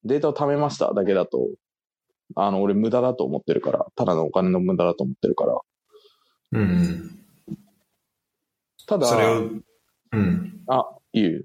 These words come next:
Speaker 1: そうそうそう。それをただ貯めるだけだとね。っていう。
Speaker 2: うん。
Speaker 1: で、あの、その出口のところで、そのファッショナブルな人のデータ、もしかしたら、そのファッショナブルな人と、あの、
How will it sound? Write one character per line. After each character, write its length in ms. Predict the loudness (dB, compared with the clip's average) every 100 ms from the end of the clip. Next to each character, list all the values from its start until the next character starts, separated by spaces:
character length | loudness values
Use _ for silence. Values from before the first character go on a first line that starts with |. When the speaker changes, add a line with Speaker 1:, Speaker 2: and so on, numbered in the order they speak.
| -14
Speaker 1:
そ 160 | -2 0
う 40 |
そ 40 |
う 40 | 2
そ 80 | 0
う。 40 |
そ 140 | 0
れ 80 | 2
を 120 | 2
た 120 | 0 -2
だ 100 | 0
貯 120 | -2
め 100 | 0
る 60 |
だ 100 | 0
け 80 | 0
だ 100 | -2
と 80 | -2
ね。 180 | -4 -4
っ 600 | _ -8 -8 -8 _ _
て 100 | -2
い 180 | 2 2
う。 40 |
Speaker 2:
う 40 | 2
ん。 420 | 0 -2 -6 -10 _ _ _ -20 _ _ _ _ -20 _ _
Speaker 1:
で、 340 | 2 2 0 -6 _ _ _ _ -2
あ 180 | 0 2
の、 300 | 0 0 -4 -12 -20 _ -18 -18 -12 -8
そ 180 | -2
の 300 | 0 2 0
出 120 | 0 0
口 220 | 0 0
の 80 | 2
と 80 |
こ 60 | 2
ろ 60 | 0
で、 160 | -2
そ 120 | -2
の 80 | -6
フ 120 | 0
ァ 0 | -2
ッ 20 |
シ 120 | 0
ョ 20 |
ナ 60 | 0
ブ 80 | 0
ル 40 |
な 60 | -2
人 160 | -4
の 80 | -2
デ 180 | 0 0
ー 20 |
タ、 260 | 0 -2 -2 _ -20 -20 -20 _ _ -2
も 120 | 0
し 100 | 0
か 80 | -2
し 80 |
た 80 | 0
ら、 220 | 2 2
そ 80 | -2
の 80 | -8
フ 60 | 0
ァ 100 | 0
ッ 40 |
シ 200 | 0 0
ョ 40 |
ナ 120 | 0 2
ブ 80 |
ル 80 | 0
な 100 | -2
人 240 | -2 -4 -2
と、 460 | 0 0 0 -2 _ _
あ 240 | -2 0
の、 600 | 0 0 0 0 0 0